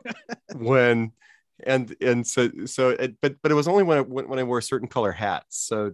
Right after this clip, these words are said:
Speaker 2: I think there could have
Speaker 1: Huh.
Speaker 2: been, like, a color thing there when,
Speaker 1: Oh, okay.
Speaker 2: and,
Speaker 1: <laughs>
Speaker 2: but it was also pretty funny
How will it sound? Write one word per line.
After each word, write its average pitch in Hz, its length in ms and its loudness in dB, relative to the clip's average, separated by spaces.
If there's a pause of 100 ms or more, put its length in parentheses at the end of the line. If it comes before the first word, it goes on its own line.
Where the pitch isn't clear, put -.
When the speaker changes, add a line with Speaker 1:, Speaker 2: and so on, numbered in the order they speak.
(100)
Speaker 2:
I 110 120 -2
think - 300 -6
there 117 120 2
could - 180 -4
have 123 80 -2
Speaker 1:
Huh. 127 40 -6
Speaker 2:
been, 113 120 -2
like, 101 180 -6
a 95 40 -8
color 120 460 -4
thing 160 360 0
there 175 300 -2
when, 113 420 -2
Speaker 1:
Oh, 165 240 -10
okay. 170 140 -10 (420)
Speaker 2:
and, 117 360 0 (440)
Speaker 1:
<laughs> - 400 -20
Speaker 2:
but 131 140 4
it 135 60 8
was 131 160 4
also 160 280 2
pretty 139 280 0
funny 120 520 0